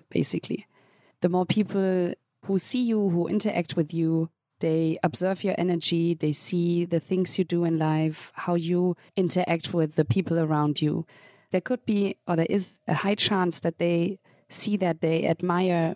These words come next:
what you do and how you interact with people, so they follow you naturally. So you don't even need to force something. You don't need to put out content and be like, "This is what you have to do." So it's more like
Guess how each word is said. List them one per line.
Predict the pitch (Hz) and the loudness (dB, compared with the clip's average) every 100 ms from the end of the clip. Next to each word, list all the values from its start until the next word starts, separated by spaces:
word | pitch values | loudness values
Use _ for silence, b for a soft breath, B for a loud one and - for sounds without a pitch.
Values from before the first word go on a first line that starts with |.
| _ | _
what | - 165 165 | -4 -2 0
you | 170 | -2
do | 151 180 220 | 0 0 2
and | 254 147 | 0 0
how | 143 175 | 0 0
you | 170 175 175 | 0 0 0
interact | 180 208 190 - - | 0 0 -2 -2 -4
with | 196 | -2
people, | - 214 254 | -2 0 0
so | 262 - | 0 0
they | 170 165 | 2 0
follow | - 185 175 165 | 0 -2 0 2
you | 156 | 2
naturally. | 156 151 151 - 170 175 214 b | 2 2 0 0 0 -2 -6 b
So | - | -2
you | 190 | 0
don't | 185 214 | 2 0
even | 226 208 202 | 0 0 2
need | 196 | 0
to | - 175 | 0 -4
force | - 180 175 | 0 0 0
something. | - 160 151 | 2 0 2
You | 165 | 0
don't | 170 180 | 2 0
need | 175 180 | 0 0
to | - | 0
put | 165 - 170 | -2 -2 0
out | 165 156 | 0 -2
content | - 170 170 156 156 151 | 0 0 2 2 2 2
and | 160 147 - B | 2 0 -2 B
be | - | -2
like, | 170 151 - | 0 0 -2
"This | 170 | -2
is | 170 - | 0 0
what | 156 | 0
you | 165 | 0
have | 135 165 165 - | -2 0 -2 0
to | 160 | -2
do." | 147 160 147 B B B B | 0 0 -2 B B B B
So | - | -6
it's | 190 | -2
more | 220 220 | 0 0
like | 202 180 | 0 -2